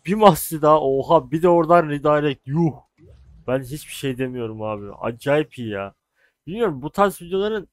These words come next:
tepki videosu gibi ama normal tepki videolarında kamera olur biraz da. Fakat ben kamera koyamıyorum arkadaşlar. Kameram yok. Bir de kameraya böyle biraz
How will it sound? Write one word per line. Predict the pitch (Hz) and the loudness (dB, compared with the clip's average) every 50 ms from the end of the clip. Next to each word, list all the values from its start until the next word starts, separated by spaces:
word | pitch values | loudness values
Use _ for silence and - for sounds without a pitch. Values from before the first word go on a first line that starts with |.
| _ - | _ -8
tepki | - 147 135 - - 208 214 | -6 -6 -6 -8 -10 -10 -8
videosu | 202 175 196 185 - - 233 | -4 -4 -4 -4 -4 -6 -12
gibi | 190 156 147 139 147 | -12 -12 -8 -6 -6
ama | 185 214 196 | -4 -4 -6
normal | 165 160 156 160 175 175 | -6 -6 -6 -6 -6 -8
tepki | - - 160 151 - _ 180 185 | -8 -10 -12 -12 -12 _ -12 -10
videolarında | 165 165 165 151 160 165 165 165 165 170 180 | -10 -10 -10 -10 -10 -10 -10 -10 -10 -10 -10
kamera | - - - 135 123 131 151 170 170 | -10 -8 -6 -6 -4 -2 -2 0 0
olur | 151 131 120 113 107 110 | 0 0 -2 -4 -6 -6
biraz | 110 107 107 107 - - - | -6 -6 -6 -8 -8 -10 -10
da. | 143 175 196 _ _ _ _ _ _ _ _ _ - | -10 -10 -10 _ _ _ _ _ _ _ _ _ -12
Fakat | 131 127 160 160 - _ | -10 -6 -8 -8 -6 _
ben | - 156 165 - _ _ _ | -2 -2 -2 -4 _ _ _
kamera | - - 131 131 143 151 156 170 - - _ _ _ | -10 -6 -6 -4 -2 -2 -2 -2 -4 -6 _ _ _
koyamıyorum | - 131 127 135 147 147 139 123 110 110 | -4 -2 0 0 0 0 -2 -4 -4 -4
arkadaşlar. | 110 107 104 113 123 117 110 110 101 _ | -6 -8 -8 -10 -12 -14 -14 -16 -20 _
Kameram | - - 110 104 113 123 135 151 160 156 | -18 -16 -12 -10 -8 -6 -6 -6 -6 -6
yok. | 156 180 185 _ _ _ _ _ _ _ _ _ - | -10 -12 -12 _ _ _ _ _ _ _ _ _ -14
Bir | 135 135 | -8 -4
de | 180 196 185 - - | -4 -4 -4 -6 -8
kameraya | - - 151 156 175 190 185 190 175 156 | -8 -8 -6 -4 -4 -2 -4 -4 -4 -4
böyle | 180 185 190 180 160 | -4 -4 -4 -4 -4
biraz | 170 180 180 175 156 135 | -4 -4 -2 -4 -4 -8